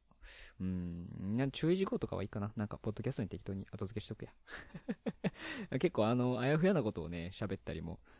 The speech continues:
ソースが適当なことを言ったりもしちゃう可能性があるので、あんまりこう、鵜呑みにせずに、えー、聞いてもらったらいいかなと思います。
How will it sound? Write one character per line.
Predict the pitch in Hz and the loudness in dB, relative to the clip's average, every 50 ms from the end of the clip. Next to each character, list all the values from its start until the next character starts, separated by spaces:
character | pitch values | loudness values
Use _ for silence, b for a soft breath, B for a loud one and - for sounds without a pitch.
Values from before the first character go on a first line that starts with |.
| B B | B B
ソ | - - 123 127 | 0 2 4 4
ー | 127 | 4
ス | - 135 | 4 4
が | 117 127 120 117 | 4 4 4 4
適 | - - 117 - | 2 -2 0 2
当 | - 123 117 | 4 4 4
な | 104 90 | 4 2
こ | 82 - | 0 -2
と | - 80 | -4 -4
を | 69 - - - - | -4 -4 -6 -6 -2
言 | 95 98 | -2 -2
っ | - | 0
た | - 78 | 0 -2
り | 78 | -2
も | 87 - - | -4 -6 -4
し | - | 0
ち | - 110 | 2 2
ゃ | 101 | 2
う | |
可 | - 101 | 2 2
能 | 98 101 98 | 2 2 2
性 | 104 92 | 0 0
が | 87 87 | 0 -2
あ | 85 | -2
る | 85 | -2
の | 78 78 | -4 -6
で、 | - - - | -6 -8 -4
あ | - 110 | -2 -2
ん | 117 131 | 0 2
ま | 131 | 2
り | 131 | 2
こ | 127 - 117 113 | 4 4 4 4
う、 | |
鵜 | 120 117 | 6 6
呑 | 117 113 | 6 6
み | 110 110 | 4 4
に | 104 104 104 | 4 4 2
せ | 107 101 | 2 2
ず | 87 78 78 | 0 0 -4
に、 | 76 - - - B B B B B B B B - | -8 -8 -10 -14 B B B B B B B B -10
え | - 65 64 82 | -6 -6 -6 -6
ー、 | - | -4
聞 | - 92 | -4 -4
い | - | -2
て | - | -2
も | 82 80 | -4 -4
ら | 78 80 | -4 -6
っ | - | -8
た | - - | -8 -6
ら | - | -6
い | 67 78 | -6 -6
い | |
か | - - 67 | -6 -8 -8
な | - - - | -8 -8 -8
と | - - | -8 -10
思 | - - - | -10 -10 -10
い | - | -10
ま | - - - | -10 -10 -12
す。 | - - - - - | -12 -14 -16 -18 -20